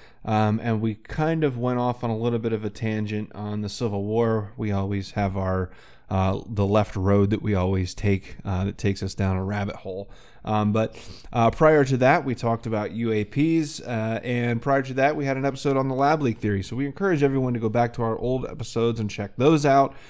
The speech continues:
um, and just kind of, uh, peruse our entire catalog.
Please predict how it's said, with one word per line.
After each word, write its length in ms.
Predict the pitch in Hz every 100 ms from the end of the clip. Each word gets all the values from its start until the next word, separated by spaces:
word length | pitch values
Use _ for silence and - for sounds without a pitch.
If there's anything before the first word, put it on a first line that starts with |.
| - -
um, 440 | - 113 110 107 113
and 300 | 123 117 117
just 240 | 135 165 -
kind 260 | 151 147
of, 300 | 135 120 -
uh, 240 | 120 117 113 113 - - - -
peruse 500 | 156 147 190 196 165
our 140 | 143
entire 360 | 120 127 131 104
catalog. 680 | - 113 98 85 78 78